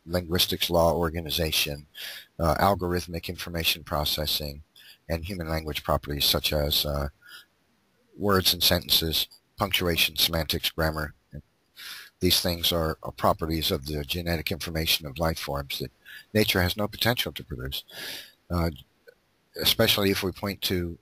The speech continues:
ge-, uh, genetic information and, uh, algorithmic information processing. I-, it's nonsense to believe that material properties, such as random molecular interactions like mutation or any kind of random molecular bonding,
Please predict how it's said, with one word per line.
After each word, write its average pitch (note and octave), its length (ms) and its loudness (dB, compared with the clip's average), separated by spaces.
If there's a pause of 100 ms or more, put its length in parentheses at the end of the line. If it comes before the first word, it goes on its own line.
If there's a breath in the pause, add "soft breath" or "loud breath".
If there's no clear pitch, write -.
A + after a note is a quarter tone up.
ge-, F2+ 180 -4
uh, E2+ 260 2
genetic F2+ 480 2
information F#2+ 920 0 (380 loud breath)
and, E2+ 260 2
uh, E2+ 140 4
algorithmic F2 720 0
information E2+ 580 0
processing. D#2 680 0 (640 loud breath)
I-, A#2 160 6
it's C#3+ 200 4
nonsense D3+ 600 4
to G2+ 100 -4
believe A2 360 2
that F#2+ 140 -4
material G#2+ 600 2
properties, E2+ 640 0
such - 320 0
as E2 140 -2
random F2+ 380 -2
molecular F2 460 -4
interactions F2 680 0
like E2 180 0
mutation D#2+ 640 0 (400 loud breath)
or F2 380 4
any F#2+ 160 2
kind F#2 300 2
of - 260 -4
random F2 380 0
molecular E2 560 2
bonding, D#2+ 640 2